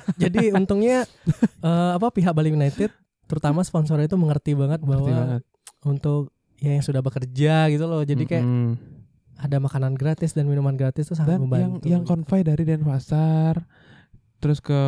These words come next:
Speaker 1: Bupati, kantor Bupati Gianyar, kan itu dari siang, Cuk.
Speaker 2: Mm-mm.
Speaker 1: Nyampe sana lah sore lah jam empat gitu kan, kan lagi lapar tuh.
Speaker 2: Mm-mm.
Speaker 1: Nyampe stadion sudah disediain stand-stand pop mie.
Speaker 2: Pop mie,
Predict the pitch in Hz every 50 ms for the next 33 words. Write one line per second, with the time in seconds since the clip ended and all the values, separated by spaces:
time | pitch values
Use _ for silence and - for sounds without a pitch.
0 | 135 139 135 135 135 135 135 - - 135 139 131 - 135 131 - - - 139 131
1 | 135 135 131 127 131 127 127 - 123 123 131 143 151 156 156 156 156 151 151 147
2 | 147 147 151 151 - 196 202 202 208 - 302 262 147 139 135 - - 123 113 113
3 | 120 123 131 - 131 117 - _ _ _ _ - 135 131 135 139 151 - _ _
4 | - 131 131 131 131 131 131 - - 139 143 147 143 - - 143 139 139 143 160
5 | 175 190 208 226 233 208 - 139 131 131 135 143 165 180 190 190 - _ - -
6 | 135 131 127 127 - - 131 - 131 127 131 - 143 175 202 262 359 403 403 294
7 | 180 143 139 131 113 107 - - - - 156 - 165 143 143 - - 135 123 127
8 | 131 135 - _ _ _ _ - 147 156 175 180 - 170 160 - - 214 254 269
9 | 208 160 196 233 - - - 131 123 135 165 175 208 202 - - - 175 160 156
10 | 156 151 170 202 226 - - - 165 156 151 147 - 202 220 226 - _ _ _
11 | _ _ _ _ _ _ _ _ _ _ _ _ _ _ _ _ _ _ _ _
12 | _ - 190 - - 175 135 143 147 _ _ _ _ _ _ _ _ - - -
13 | - 135 127 - - 143 139 139 139 139 135 135 135 131 135 135